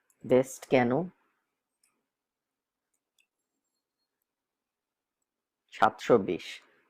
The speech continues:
বেস্ট ইনফ্লেটেবল, এই যে দেখেছেন, ইনফ্লেটেবল একা একাই সাজেশনে এসেছে, তাই আমি বেস্ট ইনফ্লেটেবল দিচ্ছি। সত্তর জন, এনাফ না, যদিও কম্পিটিশন অনেক কম দেখতে পাচ্ছি,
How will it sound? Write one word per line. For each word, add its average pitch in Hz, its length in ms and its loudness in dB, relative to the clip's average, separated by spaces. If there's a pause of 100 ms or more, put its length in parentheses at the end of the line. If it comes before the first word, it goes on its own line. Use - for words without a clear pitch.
(160)
বেস্ট 123 500 4
ইনফ্লেটেবল, 123 880 2
এই 127 100 4
যে 117 80 2
দেখেছেন, 117 420 0
ইনফ্লেটেবল 123 640 2
একা 127 180 0
একাই 131 200 0
সাজেশনে 107 580 -2
এসেছে, 98 340 -6
তাই 101 240 0
আমি 92 80 -4
বেস্ট - 260 -4
ইনফ্লেটেবল - 480 -6
দিচ্ছি। - 340 -8 (600)
সত্তর 117 500 2
জন, 101 240 -2
এনাফ 139 420 4
না, 98 220 4
যদিও 143 300 6
কম্পিটিশন 127 680 2
অনেক 117 240 2
কম 117 320 6
দেখতে 110 240 2
পাচ্ছি, - 440 -2